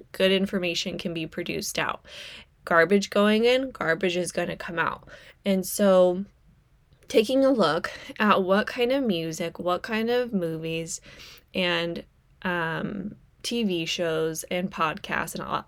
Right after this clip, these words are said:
I mean, obviously you're listening to a great podcast now, but, you know, what are, what is the overall messaging that you're letting into your subconscious? And here's what's ha-, what happens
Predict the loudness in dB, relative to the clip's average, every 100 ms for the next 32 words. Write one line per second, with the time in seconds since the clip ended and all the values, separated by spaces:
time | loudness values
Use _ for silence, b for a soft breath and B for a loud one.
0 | -2 0 0 -2 -4 -6 -2 0 0 0
1 | 0 0 -2 -2 -4 -4 -8 -6 -10 -8
2 | -4 -4 -4 B B B B B 0 4
3 | 4 2 -6 _ _ 4 6 6 6 8
4 | 6 6 2 2 2 2 4 4 4 0
5 | -2 -4 -2 -2 -4 -8 -6 -4 -6 -6
6 | -2 0 0 -2 -6 B B B 6 8
7 | 8 6 4 2 0 -2 -4 -4 -4 -4
8 | -4 -4 -2 0 4 4 4 -4 -4 -4
9 | -2 -2 -4 -6 0 0 0 -4 -4 -8